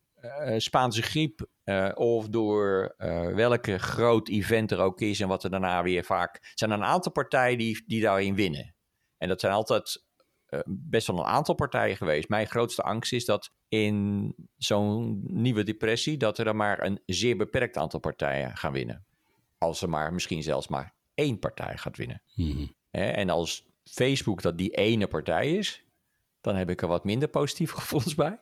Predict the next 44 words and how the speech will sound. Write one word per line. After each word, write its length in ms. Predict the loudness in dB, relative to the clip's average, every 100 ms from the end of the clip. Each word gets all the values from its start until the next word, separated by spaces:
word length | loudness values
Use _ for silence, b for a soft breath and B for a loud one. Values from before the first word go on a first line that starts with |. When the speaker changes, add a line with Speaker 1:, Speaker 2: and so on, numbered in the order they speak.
| _ _ 4
Speaker 2:
Ja. 300 | 4 4 -2 -6
Speaker 1:
Eh, 260 | -2 0 0
eh, 60 | 0
Speaker 2:
Ja. 340 | -4 -6 -10 0
Speaker 1:
trouwens, 280 | 4 4 4
niet 200 | 2 4
alleen 220 | 4 4
Facebook 380 | 2 2 0 0
specifiek, 400 | -2 0 -4 -4
maar 120 | 0
als 200 | 0 0
het 140 | -2
steeds 240 | 2 2 2
maar, 100 | 0
als 120 | 0
het 80 | 2
maar 200 | 2 4
weinig 400 | 4 4 2 0
partijen 480 | 0 0 2 2
zijn 180 | 0 0
die 120 | 0
winnen, 340 | 0 0 -2 -6 _
Speaker 2:
Mhm. 300 | 0 0 0
Speaker 1:
dan 160 | -4 -4
is 160 | -2
daar 400 | 2 2 2 0 -4
een 240 | -4 -4
enorme 400 | -2 0 2 4
afhankelijkheid. 840 | 2 2 0 0 -2 -2 -6 -8 -14 _
En 280 | -2 0 2
dat 180 | 2 2
is 100 | 2
wel 240 | 4 6
wat 100 | 6
Speaker 2:
Ja. 80 | 4
Speaker 1:
anders 420 | 4 2 4 2 2
is 380 | 0 0 -4 -4
in 240 | -4 0
de 140 | 2
huidige 760 | 2 2 2 2 2 0 -2 -2
tijdsgewricht 800 | 0 2 0 -2 -2 -4 -6 -18 _
vergeleken 460 | -8 0 0 2 0
met 140 | -2
vroeger, 420 | -2 -2 -2 -4